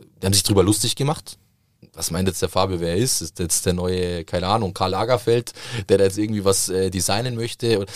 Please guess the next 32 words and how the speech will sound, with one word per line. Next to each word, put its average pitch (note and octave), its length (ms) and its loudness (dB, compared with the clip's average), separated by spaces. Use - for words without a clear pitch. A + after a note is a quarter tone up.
die A#2 100 4
haben E3 80 6
sich B2 140 -2
wahnsinnig G#2 400 2
drüber E2 220 0
lustig E2+ 320 0
gemacht D#2+ 320 -2
und F2 200 -4
haben F2 140 -2
viel A#2+ 180 0
belächelt, A2+ 600 2
es - 160 0
nicht G#2 160 0
ernst D3 260 0
genommen. B2+ 480 2
Und B2+ 140 -2
in B2+ 100 0
der B2 180 4
Zeit C3 240 4
habe C#3 140 -4
ich C3 60 -2
eigentlich A#2+ 120 -2
so A2 80 0
richtig - 280 -2
gemerkt, A#2+ 520 -2
wer A2 160 4
Freund A#2 420 2
ist - 480 -2
und A#2+ 160 0
wer B2 100 8
Freund F2 340 -4
ist. - 320 -4